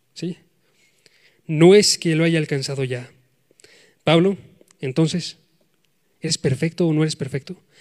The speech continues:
Claro que sí, perfecto por Dios, como un pecador redimido que tiene un mismo sentir. Está hablando aquí de gente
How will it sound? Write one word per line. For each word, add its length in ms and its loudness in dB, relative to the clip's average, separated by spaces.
Claro 320 6
que 100 -6
sí, 340 -10
perfecto 600 2
por 160 0
Dios, 560 0
como 180 4
un 80 2
pecador 460 4
redimido 600 2
que 140 -6
tiene 220 2
un 180 4
mismo 340 2
sentir. 640 -2
Está 180 -4
hablando 300 2
aquí 180 -2
de 100 4
gente 520 -4